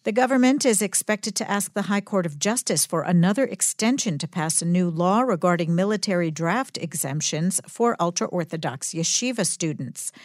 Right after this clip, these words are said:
This after the court struck down the previous law on the grounds it violates the principle of equality. Over the past six years, fifteen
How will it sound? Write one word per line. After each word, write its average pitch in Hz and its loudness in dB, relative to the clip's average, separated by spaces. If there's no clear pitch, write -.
This 160 0
after 160 -4
the 160 -6
court 180 0
struck - -2
down 190 4
the 175 2
previous 240 -2
law 151 0
on 220 4
the 269 4
grounds 165 0
it 220 -4
violates 233 0
the - -6
principle 160 -4
of 143 -4
equality. 208 -2
Over 165 -2
the 160 -6
past 180 -2
six - -4
years, 196 2
fifteen 254 0